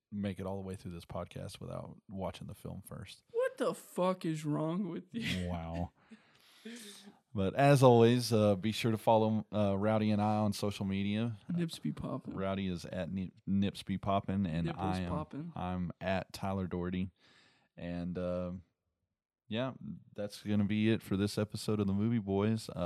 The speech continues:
Speaker 1: I'm Tyler.
Speaker 2: I'm the, the Rowdy. I'm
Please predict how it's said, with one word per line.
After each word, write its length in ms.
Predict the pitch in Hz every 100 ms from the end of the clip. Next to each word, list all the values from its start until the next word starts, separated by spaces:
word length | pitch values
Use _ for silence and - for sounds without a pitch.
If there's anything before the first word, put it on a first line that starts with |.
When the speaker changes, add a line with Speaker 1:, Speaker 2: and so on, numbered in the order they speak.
| 85
Speaker 1:
I'm 100 | 87
Tyler. 460 | - 98 104 120 - _ _ _ -
Speaker 2:
I'm 140 | 165 160
the, 360 | 156 147 151 - 156
the 120 | 170 151
Rowdy. 420 | 143 151 156 165
I'm 220 | 170 170